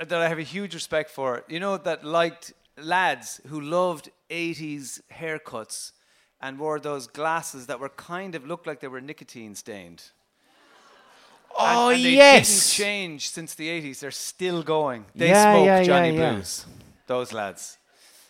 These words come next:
Speaker 1: The
Speaker 2: The
Speaker 1: smell of
Speaker 2: equivalent of that
Speaker 1: coffee.
Speaker 2: now is, is lads in the, the boot cut jeans and the shirts,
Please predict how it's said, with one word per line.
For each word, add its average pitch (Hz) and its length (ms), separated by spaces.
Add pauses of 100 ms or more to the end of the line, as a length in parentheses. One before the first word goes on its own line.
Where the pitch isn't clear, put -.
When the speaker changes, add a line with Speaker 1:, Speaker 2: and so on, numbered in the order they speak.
(320)
Speaker 1:
The 123 60
Speaker 2:
The 117 40
Speaker 1:
smell - 280
of 147 80
Speaker 2:
equivalent 214 420
of 156 60
that 190 240
Speaker 1:
coffee. 127 60
Speaker 2:
now 165 240
is, 117 220
is 117 400
lads 139 400
in 131 160
the, 123 100
the 110 160
boot 156 280
cut 127 220
jeans 139 360
and 101 100
the 95 60
shirts, - 580